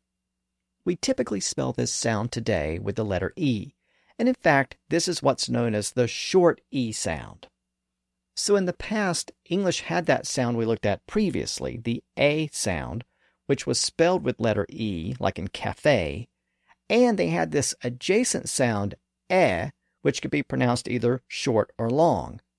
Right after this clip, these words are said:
And all of these sounds were close enough and similar enough that they could all be represented by letter E. The long version of this eh sound shifted and disappeared in the Great Vowel Shift,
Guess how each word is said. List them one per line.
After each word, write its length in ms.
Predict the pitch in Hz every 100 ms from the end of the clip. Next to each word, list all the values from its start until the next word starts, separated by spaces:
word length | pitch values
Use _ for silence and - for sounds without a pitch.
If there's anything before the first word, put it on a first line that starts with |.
| _ _ _ _ _
And 140 | 170
all 180 | 165 240
of 80 | 277
these 200 | 233 196
sounds 440 | - 156 127 139 -
were 120 | 127
close 520 | - - - 240 -
enough 360 | 131 85 64 -
and 120 | 123
similar 560 | - - 247 254 165
enough 360 | 107 101 - 101
that 160 | - -
they 100 | 139
could 200 | - 139
all 260 | - 160 208
be 120 | 196
represented 920 | 147 139 - 120 123 208 220 - 78 135
by 160 | 95
letter 320 | 110 78 - -
E. 400 | 180 165 95 - _ _ _ _ _ _ _ _ _ _
The 100 | 160
long 420 | 147 170 226 262
version 400 | 240 135 120 -
of 120 | 123 117
this 260 | 123 - - _
eh 340 | 135 131 120 120
sound 560 | - 127 98 92 131 -
shifted 540 | - - - 190 - 127
and 160 | 117
disappeared 720 | 117 123 - - 233 196 135
in 80 | 110
the 60 | 123
Great 240 | 107 98
Vowel 240 | - 165 156
Shift, 380 | - - -